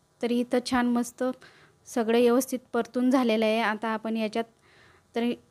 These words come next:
डाळ टाकून घेणार आहे. तर मी इथं आधीच डाळ शिजवून घेतलेली आहे आणि ती आता आपण याच्यात टाकून घेणार.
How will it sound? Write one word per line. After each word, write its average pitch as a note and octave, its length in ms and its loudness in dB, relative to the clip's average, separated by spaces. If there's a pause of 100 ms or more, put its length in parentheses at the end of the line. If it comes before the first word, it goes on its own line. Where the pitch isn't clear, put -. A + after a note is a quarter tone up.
(600)
डाळ A3+ 340 8
टाकून B3+ 300 2
घेणार A#3 280 4
आहे. A3 80 4 (120)
तर A#3 100 -2
मी A#3+ 180 2
इथं B3 180 -2
आधीच A#3 500 -2
डाळ A3+ 300 -2
शिजवून A3+ 460 -2
घेतलेली A3 460 0
आहे A3 160 -2 (360)
आणि A3 180 -10 (100)
ती A#3 100 -4
आता A3 220 -4
आपण A3 240 -4
याच्यात G#3+ 320 -6
टाकून G#3+ 300 -6
घेणार. G#3 320 -4